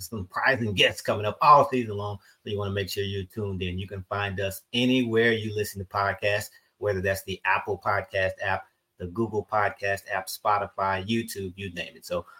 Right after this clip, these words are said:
follow the show and tell every Tiger that you know. And remember, when you support Tiger Talk with fourteen hundred Club, it all helps the cause, which is the I Love Jackson State University.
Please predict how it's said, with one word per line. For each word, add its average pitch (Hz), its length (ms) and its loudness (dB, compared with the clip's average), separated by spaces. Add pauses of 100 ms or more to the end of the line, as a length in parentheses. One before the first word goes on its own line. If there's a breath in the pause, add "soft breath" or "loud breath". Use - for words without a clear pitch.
(160 loud breath)
follow 107 280 4
the 98 120 0
show 156 480 4
and 95 200 -4
tell 98 440 0
every 117 540 2
Tiger 104 560 4
that 92 300 0
you 95 80 -4
know. - 180 -8 (300)
And 104 80 -4
remember, 110 380 4
when 101 180 -2
you 110 120 -2
support 113 360 0
Tiger 107 200 4
Talk 101 200 2
with 98 120 -14
fourteen 107 360 -4
hundred 101 220 -4
Club, 113 300 -2 (320)
it 95 160 -2
all 107 480 4
helps 107 300 0
the 104 100 -4
cause, 90 520 0
which 92 200 -8
is 92 240 -12
the 113 340 0
I 107 240 4
Love 101 460 2 (480)
Jackson 107 480 -2
State 110 360 -2
University. 92 600 -6